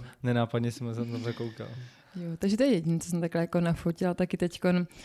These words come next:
Speaker 2: postupem času samozřejmě. Teď je mi třicet dva let a přemýšlela bych úplně jinak s touhle nabídkou, úplně jinak s těma fotkama. Bylo mi dvacet let a taky přemýšlela jsem jinak. Nelituju toho, to vůbec ne. Mně jako nevadí nahota a líbí se mi jako ženská nahota, když je to na nějaký úrovni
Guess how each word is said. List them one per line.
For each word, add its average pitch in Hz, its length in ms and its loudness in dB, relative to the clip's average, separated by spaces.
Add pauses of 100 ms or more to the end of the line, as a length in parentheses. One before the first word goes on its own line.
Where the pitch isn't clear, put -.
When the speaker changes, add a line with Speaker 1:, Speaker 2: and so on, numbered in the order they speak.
(280)
Speaker 2:
postupem 190 520 2
času 175 300 -2
samozřejmě. 165 520 0
Teď 170 180 -4
je 180 60 2
mi 175 140 0
třicet 185 320 0
dva 175 180 2
let 165 220 2 (100)
a 160 280 0
přemýšlela 165 500 0
bych 165 220 0
úplně 170 320 0
jinak 170 240 2
s - 40 -6
touhle 170 260 4
nabídkou, 165 680 0
úplně 175 360 -2
jinak 170 220 0
s - 60 -6
těma 175 240 2
fotkama. 170 600 -2 (400)
Bylo 185 120 6
mi 175 120 6
dvacet 170 460 2
let 160 120 0
a 175 40 -4
taky 165 240 -2
přemýšlela 165 480 0
jsem 180 140 0
jinak. 165 140 2
Nelituju 220 360 4
toho, 160 380 2
to 175 100 0
vůbec 165 380 -2
ne. 160 260 0 (140)
Mně 165 140 -4
jako 165 220 -4
nevadí 170 380 -4
nahota 170 360 -2
a 165 60 -2
líbí 160 240 -4
se 175 140 -4
mi 160 160 -2
jako 160 220 -6 (340)
ženská 160 500 2
nahota, 165 320 4
když 165 180 0
je 175 60 4
to 170 60 4
na 165 100 2
nějaký 160 300 -2
úrovni 160 560 2